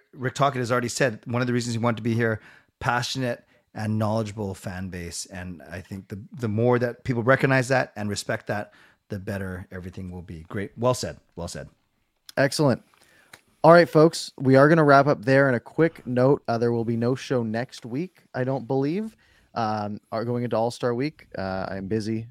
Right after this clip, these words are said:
Speaker 2: Um, so we're going to take the week off, uh, unless Clay does a show with someone else, then that is fine. Um, but yeah, other than that,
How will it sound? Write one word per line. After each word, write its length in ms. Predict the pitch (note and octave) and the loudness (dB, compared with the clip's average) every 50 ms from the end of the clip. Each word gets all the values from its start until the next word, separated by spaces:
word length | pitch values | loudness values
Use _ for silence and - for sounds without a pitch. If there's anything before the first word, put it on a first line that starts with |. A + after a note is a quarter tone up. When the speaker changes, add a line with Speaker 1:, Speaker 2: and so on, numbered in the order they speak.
| - _ | -16 _
Speaker 2:
Um, 580 | - G2 F#2+ F#2 F#2+ F#2+ F#2+ F#2 F#2 F#2 F2+ - - | -10 -10 -8 -8 -6 -6 -8 -8 -8 -10 -12 -14 -16
so 280 | - - - F#2+ F#2 F#2 | -14 -10 -8 -6 -6 -6
we're 160 | F2+ F#2 F2+ | -6 -8 -6
going 240 | G2+ G2 G2 G2 F#2 | -6 -6 -6 -6 -6
to 160 | - - G2 | -8 -8 -10
take 340 | - - - G#2+ G2+ - _ | -8 -6 -8 -8 -8 -8 _
the 80 | - G2+ | -6 -4
week 260 | F#2 G2+ G2 F#2 - - | -4 -4 -6 -6 -2 2
off, 340 | - C#3 C#3+ C#3 C3+ - - _ _ _ _ _ _ _ _ _ _ - | 6 8 8 8 6 4 0 _ _ _ _ _ _ _ _ _ _ -2
uh, 140 | G2+ G2 F#2 F2+ | 0 0 0 0
unless 240 | F#2 F#2 F#2 F#2 | -2 -4 -6 -8
Clay 240 | - - - A2 G#2+ | -8 -6 -2 -2 0
does 160 | G2+ G#2+ G2+ | 0 0 -2
a 40 | G2+ F#2+ | -4 -4
show 200 | - G#2+ G2+ G2 | -2 -2 -2 0
with 100 | F#2 - | -2 -2
someone 280 | - G2+ F#2+ F#2+ G2 | -4 -4 -2 -2 0
else, 240 | G2 G#2 G#2 - - | 0 0 -2 -2 -6
then 140 | - F#2 F2+ | -10 -8 -8
that 120 | F2+ F2 | -6 -6
is 140 | F#2 F#2 - | -8 -8 -6
fine. 360 | - B2 A2+ A2+ A2+ G#2+ G2 - _ _ _ _ _ _ _ | -2 0 0 2 2 0 -2 -6 _ _ _ _ _ _ _
Um, 580 | F2+ G2+ G2 F#2+ F#2+ F#2+ F#2+ F#2 F#2 F#2 - - _ _ _ | -4 -2 0 0 0 0 0 -2 -2 -6 -8 -12 _ _ _
but 100 | - B2+ | 0 2
yeah, 120 | C3 B2+ A#2+ | 4 4 4
other 260 | - A#2 B2+ C3 C3 | 4 4 4 4 4
than 220 | A#2+ B2 A#2+ A2+ A2+ | 2 2 0 0 0
that, 260 | A#2 B2+ C#3 C#3+ - | 0 2 0 0 -2